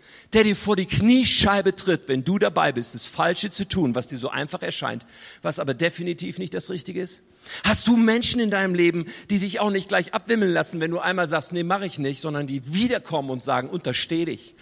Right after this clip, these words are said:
du wirst das Richtige tun“? Hast du Menschen in deinem Leben, die, weil sie dich lieben, nicht locker lassen werden? Es ist so entscheidend. Ich liebe, was in Sprüche siebenundzwanzig, Vers sechs steht. Dort heißt es, „Treu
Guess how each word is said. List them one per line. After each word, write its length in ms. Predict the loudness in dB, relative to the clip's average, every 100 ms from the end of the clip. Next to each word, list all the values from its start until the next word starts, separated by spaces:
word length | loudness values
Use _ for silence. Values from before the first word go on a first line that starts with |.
| -10
du 160 | -4 -2
wirst 160 | -2
das 200 | -4 -10
Richtige 360 | -10 -12 -8 -8
tun“? 240 | -6 -6 -8 -2
Hast 260 | 0 2 4
du 80 |
Menschen 440 | 6 8 6 2 2
in 140 | 6
deinem 340 | 6 6 2 2
Leben, 440 | 4 4 2 -6 -10 -2
die, 160 | 2 6
weil 320 | 6 6 4
sie 180 | 0 0
dich 260 | 0 0
lieben, 560 | 4 6 6 4 0 -6 -14 -20 _ _ _ _ _ _ _ _ -4
nicht 340 | 0 0 0
locker 280 | -2 0 0
lassen 320 | 0 -2 -4
werden? 320 | -4 -4 -8 -18 _ _ _ _ _ _ _ _ _ _ _
Es 100 | -12
ist 200 | -8 -6
so 140 | -4 -2
entscheidend. 500 | -2 -4 -6 -10 -14 -20 _ _ _ _ _ _ -20 _ _ _ -20 -4
Ich 80 |
liebe, 180 | -2 0
was 160 | 0 -2
in 80 | -4
Sprüche 300 | 0 0 0
siebenundzwanzig, 600 | -2 -2 0 -2 -2 -4
Vers 200 | -2 0
sechs 240 | 0 0
steht. 380 | 2 4 2 -2 -12 -8
Dort 220 | 4 4 6
heißt 280 | 2 2
es, 220 | 0 -2 -6 _ _ _ _ _ _
„Treu 400 | 0 6 8 8